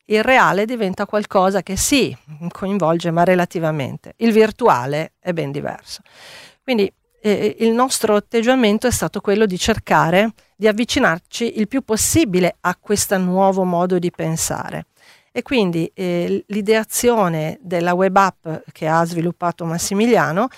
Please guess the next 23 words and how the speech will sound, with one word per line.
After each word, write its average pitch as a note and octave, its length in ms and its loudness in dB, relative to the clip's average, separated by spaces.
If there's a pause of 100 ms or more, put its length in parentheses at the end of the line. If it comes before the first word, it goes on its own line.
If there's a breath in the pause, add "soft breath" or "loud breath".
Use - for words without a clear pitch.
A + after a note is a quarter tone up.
(220 loud breath)
è - 100 -6
stato - 360 -4
proprio A3+ 560 0
questo, F#3+ 560 -2 (320 soft breath)
eh, F#3 260 -2
tentativo B3+ 1080 -2
di A3 360 -2
avvicinarci G3+ 840 -2
a E3 40 0
loro. D#3+ 380 -4
E - 100 -6
diciamo D4 400 0
che - 300 -6
in B3+ 180 -4
questo - 600 -4 (240)
abbiamo E3 460 0
avuto F#3+ 520 -4
e - 60 -8
abbiamo F3 260 0
riscontrato A#3 760 -2
un F4+ 120 2
certo - 300 -2
successo. - 720 -8